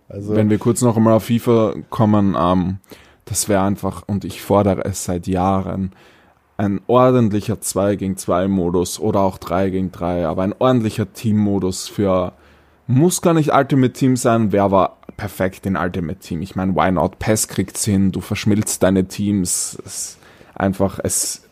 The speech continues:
Speaker 2: es passt wie die Faust aufs Auge. <laughs>
Speaker 1: Ja, ge-, genau, und, äh, auch Pro-Clubs, gibt Pro-Clubs mehr Liebe, so, äh,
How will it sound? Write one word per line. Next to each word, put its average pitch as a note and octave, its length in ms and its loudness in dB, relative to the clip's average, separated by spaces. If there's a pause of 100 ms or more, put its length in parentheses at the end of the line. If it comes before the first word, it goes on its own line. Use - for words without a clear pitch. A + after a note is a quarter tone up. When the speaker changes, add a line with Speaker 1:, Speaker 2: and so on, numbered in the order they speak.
Speaker 2:
es - 160 -6
passt - 260 0
wie G#2+ 80 4
die F#2+ 120 2
Faust F#2 320 -2
aufs - 160 -8
Auge. - 300 -4
<laughs> - 60 -20 (920)
Speaker 1:
Ja, A2+ 320 4
ge-, G2+ 220 -4
genau, G2+ 400 2
und, F#2+ 260 -2
äh, G2+ 320 4
auch G#2 180 -2
Pro-Clubs, A2 600 -2
gibt - 320 -12
Pro-Clubs A2 440 -4
mehr G2 140 2
Liebe, F#2+ 320 -2
so, F#2 300 -6
äh, F#2+ 320 0